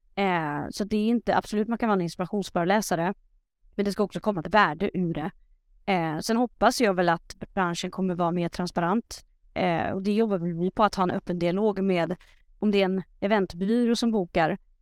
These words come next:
Eh, vi tar ju en procent av föreläsarens arvode, men att då vi delar upp det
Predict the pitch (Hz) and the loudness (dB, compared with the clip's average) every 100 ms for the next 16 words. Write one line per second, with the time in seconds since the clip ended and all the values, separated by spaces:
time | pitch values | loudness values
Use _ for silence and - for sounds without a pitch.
0 | - 185 180 165 202 - 208 180 180 190 | -2 2 2 0 -2 0 2 2 0 -4
1 | 185 180 165 - 170 160 175 - 175 160 | -4 -4 -4 -4 -4 -4 -4 -2 0 -2
2 | 170 170 - 185 190 214 190 180 214 _ | -6 -4 -2 -2 -2 -4 -2 -2 -2 _
3 | - - 214 220 202 190 196 185 175 - | -20 -6 0 2 2 0 -2 -2 -2 -6
4 | _ - 202 190 208 185 185 269 - - | _ -6 -4 0 0 0 -2 -4 -8 -4
5 | 175 | -2